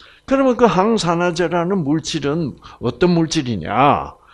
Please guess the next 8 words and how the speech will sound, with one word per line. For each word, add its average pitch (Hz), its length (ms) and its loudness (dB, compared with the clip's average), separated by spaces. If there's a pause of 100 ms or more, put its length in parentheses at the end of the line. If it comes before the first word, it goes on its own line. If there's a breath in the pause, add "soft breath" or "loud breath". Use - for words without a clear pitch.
(280 loud breath)
항산화제 185 920 0
중에 170 440 -6
가장 220 840 -4
강력한 226 720 -2
항산화제, 135 760 -4 (760 loud breath)
가장 160 640 2
유명한 151 720 2
항산화제, 98 840 -8